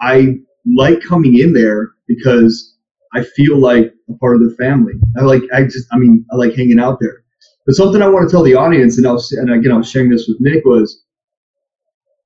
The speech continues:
when you, when you go somewhere, if you have a genuine curiosity about people, that's why I have a podcast,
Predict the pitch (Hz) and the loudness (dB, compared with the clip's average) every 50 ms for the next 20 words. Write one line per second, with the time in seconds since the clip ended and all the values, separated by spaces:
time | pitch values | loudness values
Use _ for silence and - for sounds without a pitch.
0 | _ - - - - - - - - 143 143 143 147 180 202 156 - - 151 156 | _ -20 -20 -20 -20 -20 -14 -4 0 2 2 4 4 2 0 -2 -4 -4 -4 -2
1 | 156 151 139 - 160 165 196 196 - - 160 135 262 131 123 123 120 117 117 113 | -2 -2 -2 0 0 2 2 2 0 0 2 2 4 4 4 4 4 2 2 0
2 | - - - - - - 147 175 175 208 220 220 175 127 113 - 143 143 160 160 | -2 -4 -4 -4 -4 -2 0 0 2 2 2 2 0 0 -2 0 0 0 0 0
3 | 151 135 127 120 - - - 147 135 120 120 120 120 131 127 - 131 120 113 110 | 0 0 -2 -2 -4 -8 -4 0 2 2 2 2 0 -2 -4 -2 0 0 0 0
4 | 113 110 107 - - 165 170 - 110 113 120 - - - 127 120 120 117 113 113 | 0 -4 -4 -2 -2 -2 -2 -2 -2 -4 -4 -4 -4 -4 -4 -4 -4 -6 -8 -10
5 | - - 127 139 151 - - - - - - | -12 -10 -8 -6 -6 -8 -8 -12 -12 -12 -14